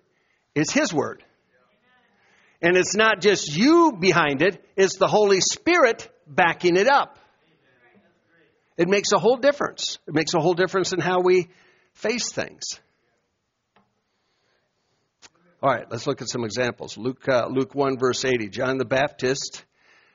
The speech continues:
grew up from a child, raised by his parents, became strong in the Spirit, but strong in faith, and was just in the deserts till the day of his manifestation of Israel. So John the Baptist,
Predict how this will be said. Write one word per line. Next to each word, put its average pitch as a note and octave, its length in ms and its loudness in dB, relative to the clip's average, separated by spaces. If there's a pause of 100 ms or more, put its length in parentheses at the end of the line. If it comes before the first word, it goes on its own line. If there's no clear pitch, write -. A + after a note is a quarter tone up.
(420)
grew B2 160 0
up B2 100 -8
from C3+ 160 -2
a C#3+ 40 0
child, C3 600 0 (160)
raised B2 360 -2
by C3+ 140 2
his C3+ 200 -4
parents, C#3 560 -4
became B2+ 380 -4
strong C3+ 600 -2
in B2+ 160 -2
the A#2+ 80 -2
Spirit, C#3 380 -2
but A#2+ 80 -8
strong C3+ 380 -4
in A2+ 100 -6
faith, C3+ 440 -2 (760)
and C3+ 320 0
was C#3 340 2 (200)
just D3 280 -2
in D3+ 80 -4
the C#3+ 80 2
deserts D3 420 0
till D#3 140 -4
the C3+ 80 -4
day C#3 200 0
of C3 60 -2
his B2+ 140 -6
manifestation C#3 720 -2
of A#2 60 -4
Israel. B2+ 400 -2
So C#3 220 -2
John D#3+ 320 -2
the F3 80 0
Baptist, E3 800 -2